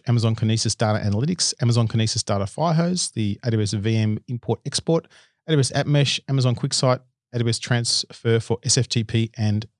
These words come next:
Amazon Cognito. So if you are a A W S Managed Services user, or we're thinking about it, but we're missing those particular services, there are now sixty-nine services that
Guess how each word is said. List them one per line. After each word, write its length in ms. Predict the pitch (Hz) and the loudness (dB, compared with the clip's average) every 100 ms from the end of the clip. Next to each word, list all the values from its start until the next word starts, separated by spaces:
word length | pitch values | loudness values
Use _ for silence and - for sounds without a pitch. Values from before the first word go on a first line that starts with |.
| - | -4
Amazon 420 | 110 101 110 107 _ | -2 0 0 -2 _
Cognito. 680 | - 104 104 104 120 104 78 - - _ _ | -10 -6 -2 0 0 -2 -2 -8 -20 _ _
So 180 | 110 - | -2 -2
if 240 | 135 - | -2 -2
you 180 | 123 120 | 0 0
are 380 | - 110 107 107 | 0 2 2 2
a 340 | 104 104 104 - _ - | 0 0 -2 -6 _ -4
A 60 | |
W 120 | 123 113 | 0 0
S 120 | 120 | 0
Managed 260 | 113 110 | -2 -2
Services 480 | - 113 104 110 95 | 0 -2 -2 -2 -2
user, 400 | 104 143 170 202 - _ _ - | 0 2 2 -2 -4 _ _ -8
or 160 | 104 104 | -4 -2
we're 140 | 107 | -2
thinking 300 | - 165 - | -2 -2 2
about 160 | 131 120 | 2 2
it, 80 | 110 | 0
but 100 | 107 | -2
we're 120 | 101 | 0
missing 320 | 170 - 151 | 0 0 0
those 180 | 123 113 | 0 0
particular 320 | - 120 110 | -4 -4 -4
services, 560 | - 117 120 120 123 123 113 | -2 -2 -2 -2 -4 -4 -4
there 200 | 110 110 | -2 0
are 80 | 113 | 2
now 160 | 113 | 0
sixty-nine 720 | - 180 - 170 180 180 165 | 0 -2 -4 -2 0 2 0
services 480 | 147 156 151 139 120 | 0 0 0 0 -2
that 160 | - | -4